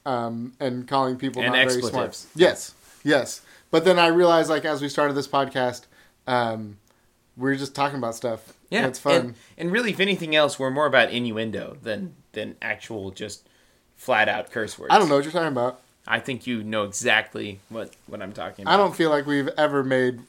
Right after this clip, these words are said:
Speaker 1: like, weird references that could be misconstrued.
Speaker 2: I feel like there's been at least four already.
Speaker 1: Ah, lies.
Speaker 2: It's
Speaker 1: Lies.
Speaker 2: <laughs> def-,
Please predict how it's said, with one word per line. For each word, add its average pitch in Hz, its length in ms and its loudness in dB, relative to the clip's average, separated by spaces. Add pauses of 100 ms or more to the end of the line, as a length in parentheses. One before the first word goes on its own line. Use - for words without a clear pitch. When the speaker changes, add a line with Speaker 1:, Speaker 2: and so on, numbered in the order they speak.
Speaker 1:
like, 127 220 0
weird 131 280 0
references 127 480 -2
that 123 180 -2
could 123 180 -8
be 123 220 -4
misconstrued. 123 720 -6 (300)
Speaker 2:
I 127 120 -2
feel 175 200 0
like 151 180 4
there's 135 180 -4
been 131 160 -4
at 113 100 -6
least 123 240 -6
four 123 300 2
already. 101 400 -2 (100)
Speaker 1:
Ah, 120 380 0
lies. 110 460 -6 (360)
Speaker 2:
It's - 80 -18
Speaker 1:
Lies. 165 480 8
Speaker 2:
<laughs> - 160 -18
def-, - 0 -